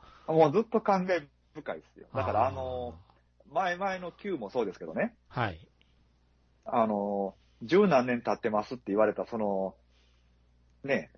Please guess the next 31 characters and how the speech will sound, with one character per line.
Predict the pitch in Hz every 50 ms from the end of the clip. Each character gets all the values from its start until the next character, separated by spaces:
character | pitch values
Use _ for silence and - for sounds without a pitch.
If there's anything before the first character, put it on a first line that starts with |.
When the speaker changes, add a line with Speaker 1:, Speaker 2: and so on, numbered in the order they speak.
| -
Speaker 2:
そ | - - 175
の | 196 202
年 | - 208 196 - - _
と、 | - 190 - -
そ | - 202
の | 208 214
間 | 208 208 196 165
に | 131
何 | 151 185 185
が | 135 117
あ |
っ | - -
た | 117 104
の | 101
か | 98 92
と | - 87
か | - _ - 123 127
考 | 123 117 117 104
え | 95
た | -
り | 87 82
と | 92 90
か、 | - 117 107 85 71 - _ _
Speaker 1:
う | -
ん。 | 127 104 87 - _ _ _ _ _ _ _ _ _ _ _ _ _ _ _ _ _
Speaker 2:
今 | - 233 240
回 | - 123
特 | 113 135 120 131 110
に | 101
あ | 98 95
の、 | 92 90 87 87 87 85 85 82 -